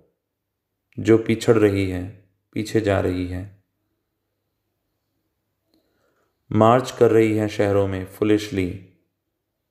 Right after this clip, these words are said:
उनमें कोई फोर्टिफिकेशन नहीं है, यानी कोई दीवारें नहीं हैं।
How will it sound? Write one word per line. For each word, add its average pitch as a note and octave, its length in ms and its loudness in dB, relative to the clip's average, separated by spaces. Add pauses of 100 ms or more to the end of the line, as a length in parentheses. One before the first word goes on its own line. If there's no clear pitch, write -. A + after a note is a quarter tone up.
(840)
उनमें A2 300 2
कोई A2 240 6
फोर्टिफिकेशन A2+ 1080 -2
नहीं F#2+ 320 -6
है, F#2 160 -8 (760)
यानी G2+ 160 -2
कोई G#2 200 2
दीवारें G#2 440 2
नहीं F#2+ 300 -8
हैं। F#2+ 340 -14